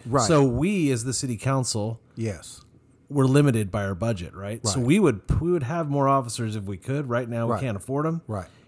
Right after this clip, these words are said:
Speaker 2: And if Measure H doesn't pass, we're gonna have even less. So it's
Speaker 1: And
Speaker 2: gonna get
Speaker 1: Measure
Speaker 2: worse.
Speaker 1: H is important.
Speaker 2: So we better get it, or else we're gonna be in deep, deep trouble.
Speaker 1: Deep trouble.
Speaker 2: Um, but the other thing is that, so that's one piece, I think.
Speaker 1: Yeah.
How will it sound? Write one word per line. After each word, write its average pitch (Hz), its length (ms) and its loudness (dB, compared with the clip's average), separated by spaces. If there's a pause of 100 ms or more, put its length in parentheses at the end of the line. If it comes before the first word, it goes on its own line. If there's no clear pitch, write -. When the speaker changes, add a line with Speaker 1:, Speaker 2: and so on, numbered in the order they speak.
(100)
Speaker 2:
And 117 80 0
if 101 100 0
Measure 127 280 0
H 131 220 -2
doesn't 143 280 -2
pass, 156 460 -4
we're 123 100 -2
gonna 123 120 -2
have 117 140 0
even 123 240 0
less. 92 360 -6
So - 160 -10
it's 107 140 -6
Speaker 1:
And 113 60 -2
Speaker 2:
gonna 113 120 0
get 131 120 2
Speaker 1:
Measure 123 140 0
Speaker 2:
worse. 113 160 -2
Speaker 1:
H 110 100 -6
is 117 140 -10
important. 101 500 -6 (200)
Speaker 2:
So 117 400 0 (640)
we 117 100 -4
better 127 280 -2
get 120 240 0
it, 92 220 -14
or 113 120 -6
else 107 200 -6
we're 110 100 -6
gonna 107 120 -4
be 104 120 -4
in 101 100 -4
deep, 120 240 -4
deep 131 200 -2
trouble. 95 380 -4 (160)
Speaker 1:
Deep 120 220 -4
trouble. 92 400 -8
Speaker 2:
Um, 117 480 2 (200)
but 131 500 4 (1200)
the 147 140 2
other 220 160 2
thing 107 440 -6
is 123 240 -2
that, 127 260 2 (180)
so - 180 -4
that's 139 240 2
one 123 200 2
piece, 98 300 -4
I 90 60 -6
think. 131 60 -2
Speaker 1:
Yeah. 95 140 -2